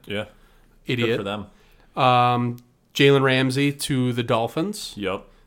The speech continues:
Speaker 1: That
Speaker 2: That's
Speaker 1: was big.
Speaker 2: interesting. Um, I don't think he's that great. I mean, he's not bad, but I think he's just overhyped.
Speaker 1: Yeah.
Speaker 2: And he talks way too much shit, like most of the N F L. It's so annoying.
Speaker 1: Yep. David Montgomery from the Bears to the Lions.
Speaker 2: Yes.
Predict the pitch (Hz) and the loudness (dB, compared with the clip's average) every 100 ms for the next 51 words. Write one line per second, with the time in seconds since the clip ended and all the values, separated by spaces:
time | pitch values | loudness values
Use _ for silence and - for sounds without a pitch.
0 | - 127 120 98 123 92 92 120 120 139 | -6 -2 0 0 0 0 -2 -2 -4 -6
1 | - _ - 302 127 123 120 117 120 117 | -12 _ -14 -6 -4 -2 -4 -4 -6 -6
2 | 120 - - 160 147 135 127 123 120 117 | -10 -10 -4 -2 -2 -4 -4 -4 -4 -4
3 | 113 139 139 127 160 117 127 123 120 123 | -4 -4 -2 0 0 2 0 0 -2 -6
4 | 113 - - 127 123 113 113 113 113 110 | -6 -8 -10 -6 -6 -6 -8 -6 -6 -6
5 | 113 110 - _ - 104 82 85 - _ | -8 -12 -20 _ -10 -6 -6 -10 -20 _
6 | _ 135 117 113 - 120 113 - 113 127 | _ -6 -6 -6 -2 -2 -2 -6 -4 0
7 | 127 117 120 107 - - 110 107 - _ | 0 -2 -8 -8 -8 -8 -8 -10 -16 _
8 | _ _ _ - 127 120 127 120 107 120 | _ _ _ -4 -2 -2 -2 -2 -4 -8
9 | 117 113 110 - 113 113 - 117 117 117 | -8 -8 -10 -10 -10 -10 -10 -10 -10 -8
10 | 117 110 - - 107 107 98 98 95 95 | -8 -10 -14 -20 -6 -4 -2 -4 -6 -6
11 | 98 98 98 - 101 95 90 92 92 90 | -6 -6 -8 -8 -8 -8 -6 -6 -6 -10
12 | - 101 92 90 90 90 92 117 120 117 | -12 -10 -8 -8 -10 -12 -8 -2 0 0
13 | - - - - | -4 -10 -12 -14